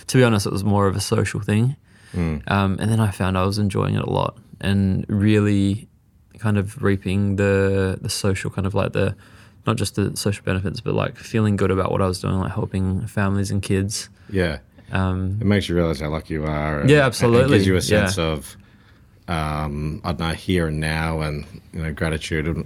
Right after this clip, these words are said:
Speaker 2: and all the rest and
Speaker 1: Yeah.
Speaker 2: being able to sort of
Speaker 1: Yeah.
Speaker 2: help
Speaker 1: And
Speaker 2: them.
Speaker 1: it's nice to give back when, when
Speaker 2: Yeah.
Speaker 1: you, when you grow up in such a privileged kind of,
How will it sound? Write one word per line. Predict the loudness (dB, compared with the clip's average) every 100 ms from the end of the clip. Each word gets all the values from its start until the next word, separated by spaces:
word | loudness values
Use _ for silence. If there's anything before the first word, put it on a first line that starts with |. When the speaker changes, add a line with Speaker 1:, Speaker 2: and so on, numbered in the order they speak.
| -8
Speaker 2:
and | -10
all | -8
the | -6
rest | -6 -6 -2
and | 2
Speaker 1:
Yeah. | 2 2
Speaker 2:
being | -2
able | -4
to | -10
sort | -8 -8
of | -6
Speaker 1:
Yeah. | -8 -4
Speaker 2:
help | -2
Speaker 1:
And | 2 0
Speaker 2:
them. |
Speaker 1:
it's | 2
nice | 2 2 2
to | 0
give | 0 4
back | 4 2 2
when, | 2 4
when | 4 4
Speaker 2:
Yeah. | 4 2
Speaker 1:
you, | 0
when | 0
you | 0
grow | 2 2
up | 2 0
in | -2 -2 -4 -18 -16
such | -8 -4 -4
a |
privileged | 0 0 2 0 0 -2
kind | -2
of, | 0